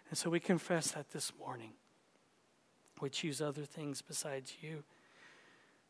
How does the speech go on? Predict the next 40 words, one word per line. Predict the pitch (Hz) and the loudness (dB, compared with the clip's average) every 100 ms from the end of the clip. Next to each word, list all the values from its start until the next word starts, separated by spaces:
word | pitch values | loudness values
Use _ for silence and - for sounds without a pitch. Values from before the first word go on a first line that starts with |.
| _ | _
and | - | -4
we | 139 | -2
ask | 131 135 - | -2 -4 -6
you | 156 | -8
to | - - | -10 -10
forgive | - 135 123 117 | -8 -4 -4 -6
us. | 113 - - - - - - - _ _ - 143 | -8 -8 -8 -12 -18 -20 -20 -20 _ _ -12 -4
And | 139 | -2
now | 139 139 | 2 4
we | 143 | 2
want | 139 139 | 2 0
to | 127 | -2
taste | - 139 127 - | -2 -2 -2 -4
and | 135 | -4
see | - 151 127 | -4 -4 -6
that | 131 | -6
you | 123 123 | -6 -6
are | 120 117 | -6 -8
good. | 127 120 110 - - - - - - | -6 -6 -8 -14 -20 -20 -20 -12 0
We | 160 | 4
want | 156 151 | 6 4
to | |
feed | - - 156 156 151 | 0 0 2 4 4
on | 143 147 | 2 2
Christ | - 156 139 135 - | 0 0 0 0 -2
by | 151 | -2
faith | 139 - 147 139 - | -2 -2 -2 -2 -4
this | 139 - | -6 -4
morning | 139 131 127 127 - - - | -2 -2 -4 -8 -14 -18 -8
and | 170 | 0
all | 196 165 170 | 4 6 6
of | 147 | 6
his | 147 - | 2 -2
benefits, | - 135 131 - 143 | -2 -2 -2 -6 -6
his | - 135 | -4 -4
love, | 143 143 147 139 131 - - | 0 2 4 4 0 -8 -8
his | 156 - | -4 -2
forgiveness, | 156 131 147 143 139 - | -2 2 2 4 2 -2
his | 139 | -4
grace, | 135 131 139 135 139 - | -4 -2 2 4 2 0